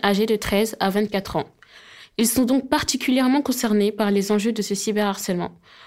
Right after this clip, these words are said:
Le problème avec les réseaux sociaux, c'est l'anonymat. Ça permet aux harceleurs de penser qu'ils ne risquent rien et qu'ils ne seront jamais retrouvés. Il y a un petit peu un sentiment d'impunité qui autorise une libération de l'agressivité en ligne.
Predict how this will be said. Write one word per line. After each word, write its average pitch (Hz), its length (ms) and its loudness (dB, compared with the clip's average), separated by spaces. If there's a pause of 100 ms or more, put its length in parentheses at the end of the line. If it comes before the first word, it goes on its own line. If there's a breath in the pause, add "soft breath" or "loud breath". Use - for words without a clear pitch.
(140 loud breath)
Le 226 120 4
problème 262 480 2
avec 214 260 0
les 220 100 2
réseaux 202 220 0
sociaux, 214 600 -2
c'est - 200 -2
l'anonymat. 220 600 2 (320 loud breath)
Ça 262 260 0
permet 262 400 2
aux 226 120 2
harceleurs 226 640 2
de 202 140 0
penser 208 340 -2
qu'ils 208 220 0
ne 196 80 4
risquent 196 340 -2
rien 185 360 0 (380 loud breath)
et 208 60 -4
qu'ils 214 220 0
ne 208 100 4
seront 202 300 0
jamais 233 280 2
retrouvés. 214 520 -2 (420 loud breath)
Il 220 100 2
y 214 80 4
a 220 40 4
un 240 40 4
petit 247 160 0
peu 294 140 0
un 254 100 2
sentiment 240 460 0
d'impunité 226 760 0
qui 226 180 -4
autorise 220 560 0
une 196 180 2
libération 214 680 0
de 190 120 -2
l'agressivité 202 680 -2
en 196 120 0
ligne. 170 200 -6